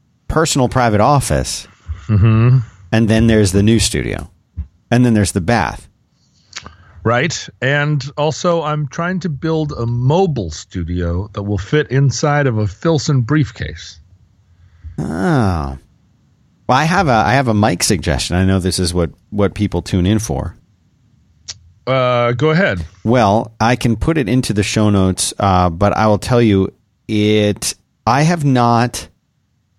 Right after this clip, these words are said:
Speaker 1: tried this out personally yet, but I know a handful of people that have been using it that really like it, and, uh, those are people whose opinions I care about.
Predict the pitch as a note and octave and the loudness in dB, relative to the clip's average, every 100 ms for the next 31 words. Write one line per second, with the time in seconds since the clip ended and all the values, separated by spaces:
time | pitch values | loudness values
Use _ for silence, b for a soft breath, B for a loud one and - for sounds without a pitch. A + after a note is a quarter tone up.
0 | _ _ _ - A#2 A#2 C3 A#2+ F#2+ F#2+ | _ _ _ 0 0 2 0 0 2 0
1 | - - A2+ - G2 F#2 F#2 _ F#2+ E2+ | 0 0 0 0 0 2 0 _ 0 0
2 | - - - _ _ _ _ _ _ _ | -2 -12 -20 _ _ _ _ _ _ _
3 | _ - G2+ A2+ G#2+ A2+ A2+ A#2 A2+ G2+ | _ -10 0 0 2 0 2 2 2 2
4 | C3+ D#3 D3+ A2+ - A#2 A2 G2+ B2+ C#3+ | 0 0 -2 -2 -4 -2 0 0 -2 0
5 | C#3 G#2 G2+ F#2 F#2+ F#2+ - - _ _ | 0 2 2 2 0 -2 -4 -20 _ _
6 | _ _ _ _ _ _ G2 F#2 C3+ D#3+ | _ _ _ _ _ _ -2 2 4 4
7 | F2+ D2+ D2+ - G#2 - _ _ _ _ | 4 2 0 -2 -4 -8 _ _ _ _
8 | G2+ G2 G2 G2 G2 F#2 F#2 F2+ A#2 A2+ | 0 2 2 2 2 2 0 2 2 2
9 | A2 A2+ G#2+ G2+ G2 F#2 B2+ B2+ A2 G2+ | 0 -2 -2 0 0 -2 0 0 0 0
10 | F#2+ E2 A#2 A2+ F2 D2+ D2 F2+ | -2 -2 0 2 0 0 -2 -4